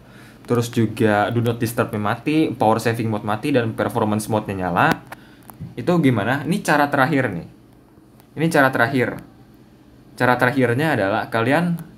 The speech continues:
install ulang Genshin-nya. Ini cara terakhir banget. Kalau misalnya semua cara yang lain udah nggak bisa. Biasanya setelah install ulang, kemungkinan itu suaranya mungkin bakal balik ya. Nah, eh, segitu aja tips yang bisa gue kasih ya dari, apa, beberapa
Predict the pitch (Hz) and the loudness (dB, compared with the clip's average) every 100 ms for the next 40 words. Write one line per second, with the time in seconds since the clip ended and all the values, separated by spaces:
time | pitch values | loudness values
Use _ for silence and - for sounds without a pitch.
0 | - - 147 156 139 - 151 151 - 131 | -20 -6 0 0 -2 0 0 0 -2 0
1 | 127 131 113 107 110 110 95 127 165 143 | 2 0 2 0 0 -4 -4 -4 -4 -4
2 | 131 123 127 117 117 117 104 - 107 107 | -2 -2 -2 0 0 -2 -4 0 0 0
3 | 110 117 120 113 107 107 107 104 98 104 | -2 -2 0 -2 0 2 2 0 -2 -4
4 | 101 107 113 104 95 95 95 95 - - | -4 -4 -2 -4 -4 -4 -6 -8 -10 -20
5 | - - - - - - 117 117 127 165 | -20 -20 -20 -20 -20 -6 -2 0 2 0
6 | 165 143 117 120 127 113 113 113 160 175 | 2 2 2 -2 -2 -2 0 0 0 0
7 | 170 135 131 123 127 123 - 170 175 160 | -2 -2 -2 0 -2 -2 -2 2 2 0
8 | - - - 123 123 160 151 156 143 113 | -6 -18 -2 0 0 0 0 0 0 0
9 | 110 110 113 87 87 - - - - - | 0 0 0 -2 -6 -10 -20 -20 -20 -20
10 | - - - - - - - - - - | -20 -20 -20 -20 -20 -20 -20 -20 -20 -20
11 | - - - 131 113 - - 127 139 139 | -20 -16 0 0 0 -6 -8 -4 -2 0
12 | 139 143 135 151 120 127 190 196 147 143 | 0 2 4 4 4 4 0 0 -4 -2
13 | 127 120 120 113 110 101 139 117 110 101 | -4 -4 -2 -2 -4 -6 -4 -4 -2 -2
14 | 95 95 95 - 107 113 113 104 101 | -2 -4 -6 -8 -6 -2 0 0 0